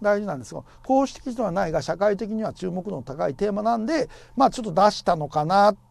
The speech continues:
ていうふう気はしております。じゃあ、うん、どういうことかっていうと、ちょっと問題見ていかなきゃいけませんね。で、えーっと、社員の健康管理に着目した経営、健康経営が注目を集めていると。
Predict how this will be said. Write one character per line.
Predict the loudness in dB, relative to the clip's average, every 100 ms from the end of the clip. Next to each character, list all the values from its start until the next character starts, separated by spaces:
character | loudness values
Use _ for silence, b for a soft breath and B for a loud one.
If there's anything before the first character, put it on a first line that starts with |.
| _
て | -4
い | -2
う | 0
ふ | -2
う | -6
気 | 0
は | 2 2
し | 0
て | -8
お | -8
り |
ま | -12 -16
す。 | -10
じ | -6
ゃ |
あ、 | -6 -8 -12
う |
ん、 | -8 -4
ど | 0
う |
い |
う | 0
こ |
と | -2
か | -4
っ |
て | -8
い |
う | -14
と、 |
ち | -10
ょ |
っ |
と |
問 | -8
題 | -6 -6
見 |
て | -8
い |
か | -14
な |
き | -20
ゃ |
い | -20
け |
ま | -20
せ | -14
ん |
ね。 | -14 b b b b b -6
で、 | 2 6 6 6 4 4
え |
ー | 0
っ |
と、 | -2 0 2 2 0 0 -2 -2 -4
社 | 0 2 2
員 | 0
の | -2 -2 -4
健 | -6 -4 -2 -2 -4 -4
康 | -2 -2 -2
管 | -2 -2
理 | -4
に | -6
着 | -6 -6 -6
目 | -8 -8 -10
し | -8
た | -4 -4
経 | -4 -2 0 0 0 -2
営、 | -6 -10 b b b -20 -20 -20 -4
健 | -2 0
康 | -2
経 | 0 -2
営 | 0
が | -2
注 | -2
目 | -6 -6 -10
を | -12
集 | -14
め | -16
て | -16
い |
る | -18
と。 | -20